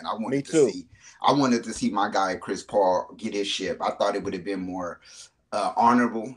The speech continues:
Speaker 1: in a lot of
Speaker 2: Facts.
Speaker 1: ways. I do feel like they are kinda overdoing it with the Giannis hype for him winning a trophy. It feels like it's definitely, like, they just, like, they wanna add extra onto it. Like, just keep selling it.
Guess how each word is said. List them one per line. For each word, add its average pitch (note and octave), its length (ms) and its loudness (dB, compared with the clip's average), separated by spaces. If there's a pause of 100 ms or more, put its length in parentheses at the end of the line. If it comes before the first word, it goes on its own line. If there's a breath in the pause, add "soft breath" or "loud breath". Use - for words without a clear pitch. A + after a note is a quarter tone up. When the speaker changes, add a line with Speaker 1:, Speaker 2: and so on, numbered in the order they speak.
(140)
Speaker 1:
in A#2 140 -2
a G#2+ 40 -4
lot G#2+ 220 -2
of G#2 60 -2
Speaker 2:
Facts. - 60 -4
Speaker 1:
ways. A2 300 -6
I A2 100 0
do B2 220 -2
feel A2+ 260 -4
like G2 280 -6
they F#2+ 360 -4 (420 soft breath)
are G#2 120 0
kinda F#2+ 340 -2
overdoing G#2+ 600 -6
it G#2+ 140 -10
with G2+ 160 -8
the G2+ 80 -4
Giannis G2+ 420 -4
hype G2+ 260 -2
for A2 120 -8
him A2 160 -4
winning G#2+ 220 -8
a G#2 60 -6
trophy. G#2+ 460 -6
It G2+ 120 -10
feels G2 260 -6
like E2+ 340 -8 (400)
it's A2+ 180 -4
definitely, G2+ 800 -4
like, F2+ 400 -4
they G2+ 140 -2
just, G2 200 -8
like, D#2 200 -6
they G2+ 100 -2
wanna G2 200 0
add E2 320 -8
extra G2+ 340 -4
onto E2+ 460 -8
it. D#2 100 -8
Like, D#2 340 -12
just - 240 -12
keep C3+ 260 -6
selling F#2 440 -2
it. - 140 -16